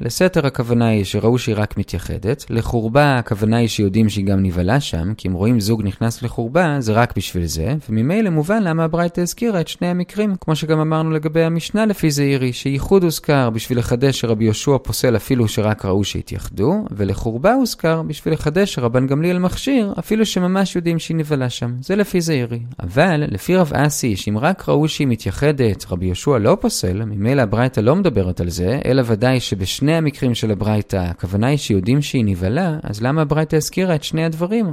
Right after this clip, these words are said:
עונה הגמרא, נכון, באמת בשני המקרים הכוונה היא שנכנסה לחורבה, כלומר ברור לנו בשני המקרים שהיא נבהלה. אז למה בכל זאת הברייתא הזכירה שני מקרים שבהם היא נכנסה לחורבה? כי יש שני סוגים של חורבות, חורבה בעיר וחורבה בשדה.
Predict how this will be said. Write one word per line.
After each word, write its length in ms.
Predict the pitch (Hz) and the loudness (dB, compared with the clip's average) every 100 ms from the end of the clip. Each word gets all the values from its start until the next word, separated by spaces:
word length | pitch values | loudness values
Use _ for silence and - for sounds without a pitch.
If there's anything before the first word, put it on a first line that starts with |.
| - | -4
עונה 280 | 87 87 127 | -4 -2 -2
הגמרא, 540 | 147 156 180 240 196 | 0 -2 0 0 0
נכון, 480 | 185 190 - 127 127 | 0 -2 0 0 0
באמת 360 | 123 127 185 208 | -2 0 0 0
בשני 320 | 143 - 170 | -2 -2 0
המקרים 580 | 208 170 131 - 123 120 | 2 2 0 -2 -2 0
הכוונה 380 | 120 120 123 127 | -2 -2 0 0
היא 80 | 127 | 0
שנכנסה 540 | - 127 - 120 131 | 0 -2 -2 -2 0
לחורבה, 500 | 127 123 143 143 175 165 | 0 0 -2 0 0 -2
כלומר 320 | - 123 123 | -4 -2 0
ברור 340 | 117 117 160 190 | 2 2 4 2
לנו 200 | 170 127 | 2 0
בשני 300 | 104 - 151 | -2 0 0
המקרים 500 | 180 190 - 202 208 | 2 0 -2 0 0
שהיא 220 | 185 - | -2 -2
נבהלה. 280 | 165 156 156 123 120 - | -2 0 0 0 -2 -6
אז 120 | 110 107 | -6 0
למה 220 | 147 151 | 2 2
בכל 360 | 120 - 139 | 0 2 2
זאת 260 | 131 123 107 | 4 2 0
הברייתא 360 | 95 110 123 113 | 0 0 0 0
הזכירה 360 | - 151 135 | -2 0 0
שני 300 | - 135 147 | 0 0 2
מקרים 520 | 139 120 127 135 127 | 0 -2 0 2 2
שבהם 380 | 107 - 107 123 | 0 -2 0 2
היא 80 | 120 | 2
נכנסה 420 | 107 98 - 110 | 0 -4 -2 0
לחורבה? 580 | 104 - 85 85 87 123 165 | 0 -2 -6 -4 -2 -2 -4
כי 120 | - | -4
יש 140 | 170 - | -4 -4
שני 220 | - 220 | 0 0
סוגים 320 | 220 190 180 | 0 -2 -2
של 180 | 160 156 | -2 -4
חורבות, 520 | - 151 139 131 - - | -2 -2 0 -2 -4 -8
חורבה 380 | - 131 147 | -4 2 2
בעיר 380 | 117 92 - 185 214 202 | 4 0 0 0 0 -4
וחורבה 360 | - 262 175 185 | -8 -2 0 0
בשדה. 420 | 175 175 131 | 0 -2 0